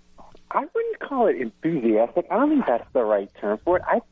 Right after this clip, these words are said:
he was a little bit edgy. Like, he was cutting people off. He was, you know, 'cause Mickey is so good at being a politician and, like, being polite and saying, giving you a big, long answer but not really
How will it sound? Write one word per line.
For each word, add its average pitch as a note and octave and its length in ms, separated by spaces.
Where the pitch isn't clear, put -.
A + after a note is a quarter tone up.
he D4+ 140
was G3 180
a C#3+ 60
little C#3+ 180
bit G#2+ 320
edgy. G2 460
Like, - 200
he E3+ 100
was B3 100
cutting - 220
people A2 320
off. C3+ 420
He E3 100
was, G3 160
you G#3 60
know, G3+ 120
'cause G3 120
Mickey B3+ 380
is D3+ 160
so F#3+ 320
good C#3+ 280
at - 240
being D3 240
a G#2 60
politician A2 640
and, G#2+ 120
like, F2+ 200
being A#2+ 280
polite F#2+ 520
and F#2+ 140
saying, A2+ 220
giving E3+ 300
you D#3 200
a A#2 80
big, D3+ 240
long B2+ 400
answer A#2 320
but G#2+ 140
not G#2+ 200
really A2+ 220